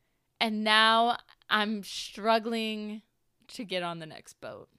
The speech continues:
You know? Like, I really do like Rhysand. I just wish, I wish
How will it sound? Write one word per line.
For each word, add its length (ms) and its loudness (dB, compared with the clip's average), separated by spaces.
You 160 -12
know? 300 -6
Like, 320 0
I 600 2
really 420 -4
do 240 -10
like 280 -4
Rhysand. 720 -8
I 100 -8
just 240 -12
wish, 760 -10
I 120 -10
wish 560 -10